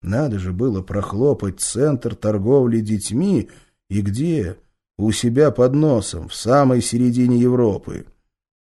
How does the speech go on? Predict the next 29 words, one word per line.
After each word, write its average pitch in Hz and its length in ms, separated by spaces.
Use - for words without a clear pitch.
Когда 98 260
сведения 95 540
об 92 100
этом 98 260
дошли 101 300
до 101 120
Министерства 95 640
внутренних 101 560
дел, 117 380
там 98 200
разразился 107 640
неимоверный 110 720
скандал. 95 800
Швейцарцы 113 580
засуетились 113 720
так, 139 260
словно 117 340
им 113 140
фитиль 120 540
под 92 200
хвост 101 320
засунули. 92 760
Глава 98 320
полиции 104 460
кантона, 107 580
с - 80
которым 95 360
сотрудничал 104 640
Георгий, 98 600